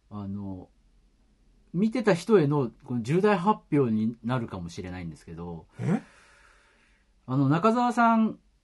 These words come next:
Speaker 1: からの手紙。
Speaker 2: うん。
Speaker 1: あれは、平井さんにはシークレットで用意して、あそこで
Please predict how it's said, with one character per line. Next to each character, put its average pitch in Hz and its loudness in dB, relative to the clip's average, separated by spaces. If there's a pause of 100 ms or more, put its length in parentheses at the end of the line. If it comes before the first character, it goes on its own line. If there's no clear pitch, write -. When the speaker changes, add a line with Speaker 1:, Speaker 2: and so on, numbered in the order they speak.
(200)
Speaker 1:
か 190 0
ら 190 4 (200)
の 170 -2
手 131 -4
紙。 98 -4 (140)
Speaker 2:
う 117 -6
ん。 104 -2 (300)
Speaker 1:
あ 135 -4
れ 165 -2
は、 190 0 (1700)
平 240 2
井 277 0
さ 285 4
ん 285 4
に 285 6
は 170 2
シ 320 4
ー - -4
ク 240 -2
レ 185 6
ッ - -2 (100)
ト 160 0
で - -2
用 170 6
意 110 0
し - -14
て、 - -2
あ 160 0
そ 220 -2
こ 254 -4
で 269 0